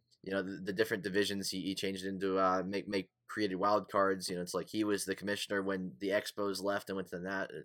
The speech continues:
uh, Washington became the Nationals, who are now, uh, you know, they're, they're champions. Jackie Robinson Day. It's like, i-, meanwhile, we're seeing Rob Manfred struggle to even be able to put together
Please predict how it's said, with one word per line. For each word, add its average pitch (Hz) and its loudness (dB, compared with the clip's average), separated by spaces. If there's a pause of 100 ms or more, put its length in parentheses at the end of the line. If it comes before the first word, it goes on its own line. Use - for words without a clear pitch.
uh, 87 -2
Washington 104 2
became 92 -4
the 90 -6
Nationals, 104 -2
who 85 -6
are 82 -4
now, 87 0
uh, 87 0 (640)
you 87 -4
know, 82 -4
they're, 87 0
they're 90 4
champions. 92 0 (600)
Jackie 107 4
Robinson 101 2
Day. 95 4 (280)
It's - -6
like, 95 2 (280)
i-, 113 2
meanwhile, 120 6
we're 107 2
seeing 107 0
Rob 113 8
Manfred 113 2
struggle 104 4
to 98 0
even 95 0
be 98 0
able 95 2
to 85 -6
put 95 -6
together 92 2